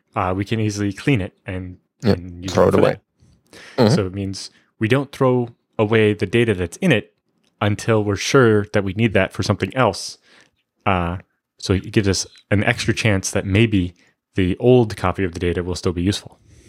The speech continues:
Speaker 2: Could come back again, yeah.
Speaker 1: So then we get the new one. Uh, so I think this appeared in FreeBSD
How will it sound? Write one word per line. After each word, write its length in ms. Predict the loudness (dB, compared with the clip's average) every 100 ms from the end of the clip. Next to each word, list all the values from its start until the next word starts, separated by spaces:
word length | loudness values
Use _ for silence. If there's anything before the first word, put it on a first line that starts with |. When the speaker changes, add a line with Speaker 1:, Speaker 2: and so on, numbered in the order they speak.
| -20
Speaker 2:
Could 180 | -2 -2
come 180 | 0 2
back 280 | 2 0 -2
again, 320 | -2 -2 -2
yeah. 140 | -2 -4 -6 _ _ _ _ _ _ _ _ -20 -20 _ _
Speaker 1:
So 180 | -6 0
then 140 | 2 4
we 100 | 4
get 240 | 2 2
the 100 | 2
new 200 | 4 4
one. 320 | 2 -2 -6 -8
Uh, 200 | -4 -2
so 200 | -2 -2
I 100 | 0
think 180 | 0 -2
this 200 | -2 0
appeared 460 | -4 0 2 4 4
in 280 | 2 0 -4 _ _ _ _ _ _ _ -12
FreeBSD 1000 | -2 0 2 0 0 2 2 2 0